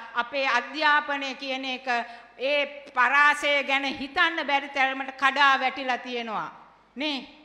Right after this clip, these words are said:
ගමනා ගමනය ගැන කියන්න දෙයක් නෑ.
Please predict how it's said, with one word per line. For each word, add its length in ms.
ගමනා 460
ගමනය 460
ගැන 280
කියන්න 440
දෙයක් 380
නෑ. 560